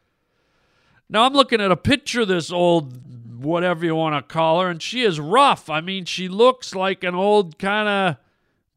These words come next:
beat-up old white trash, like, trailer park chick. As you'd probably expect when, when you hear about a quote-unquote woman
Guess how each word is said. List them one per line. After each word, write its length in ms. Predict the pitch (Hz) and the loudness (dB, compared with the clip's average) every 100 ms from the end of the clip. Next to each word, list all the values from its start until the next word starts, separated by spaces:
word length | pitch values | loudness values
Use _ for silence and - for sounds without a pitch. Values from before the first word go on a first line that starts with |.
| - | -6
beat-up 480 | 196 226 226 185 | -2 2 0 0
old 340 | 208 220 214 175 | 2 4 4 2
white 320 | 190 233 - | -2 -2 -4
trash, 580 | - 220 233 233 214 - | -4 0 0 0 -2 -2
like, 480 | 214 220 190 _ - | 2 2 0 _ -6
trailer 400 | 226 269 277 214 | 2 4 6 4
park 400 | 202 190 147 - | 4 2 2 -2
chick. 480 | 170 147 - - _ _ _ _ _ _ _ _ _ _ _ _ _ _ - | -2 -2 -2 -10 _ _ _ _ _ _ _ _ _ _ _ _ _ _ -14
As 360 | 160 175 156 | -8 -6 -6
you'd 260 | 165 208 165 | -6 -6 -4
probably 400 | 180 214 226 240 | 2 2 2 0
expect 640 | 214 - - 262 269 - | -2 -6 0 0 0 -2
when, 240 | 208 202 | -2 -2
when 140 | 196 196 | -2 -2
you 200 | 196 165 - _ _ | -2 -2 -8 _ _
hear 240 | - 220 | 0 6
about 340 | 233 208 220 214 | 6 6 4 4
a 280 | 208 196 165 127 131 | 4 2 0 -6 -20
quote-unquote 800 | - 190 226 226 208 180 220 208 | -2 6 8 8 4 0 2 2
woman 640 | 156 220 285 220 220 247 | 4 4 4 2 -2 -4